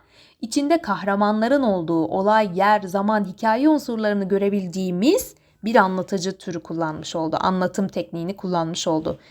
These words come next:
Ve biz buna diyoruz ki öyküleyici anlatım. Öyküleyici anlatım. Ve devam ediyorum. Masmavi denizin kıyısında küçük küçük kümelenmiş zeytin ağaçları.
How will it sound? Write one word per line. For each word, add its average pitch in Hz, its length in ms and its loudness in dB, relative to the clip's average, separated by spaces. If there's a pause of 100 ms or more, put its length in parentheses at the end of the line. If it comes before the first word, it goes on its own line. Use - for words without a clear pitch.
(200)
Ve 196 140 2
biz 185 200 0
buna 185 200 0
diyoruz 175 440 0
ki 320 300 2 (240)
öyküleyici 170 640 -2
anlatım. 151 460 -8 (1700)
Öyküleyici 180 1080 0 (160)
anlatım. 165 720 -6 (1160)
Ve 277 360 2
devam 226 340 4
ediyorum. 180 480 0 (360)
Masmavi 302 600 6
denizin 277 440 2
kıyısında 202 840 0
küçük 330 440 -2
küçük 214 380 -6
kümelenmiş 190 680 0
zeytin 208 500 0
ağaçları. 175 720 -2